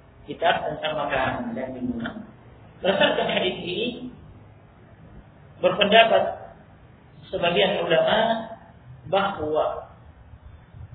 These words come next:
seluruh hewan air itu halal meskipun buaya.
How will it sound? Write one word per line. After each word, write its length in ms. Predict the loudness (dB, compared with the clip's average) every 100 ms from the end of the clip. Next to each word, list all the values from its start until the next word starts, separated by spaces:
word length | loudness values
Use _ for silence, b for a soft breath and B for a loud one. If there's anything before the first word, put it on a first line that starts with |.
| -20 -20 -14
seluruh 640 | -6 -2 0 0 -2 -6 -10 -20 -20 -20 -20 -20 -8 -2
hewan 280 | 0 0 0 2 2
air 140 | 0 -6
itu 200 | -12 -12 -10 -6
halal 640 | -2 -2 -2 -2 -4 -8 -14
meskipun 320 | -14 -14 -10
buaya. 340 | -6 -4 -4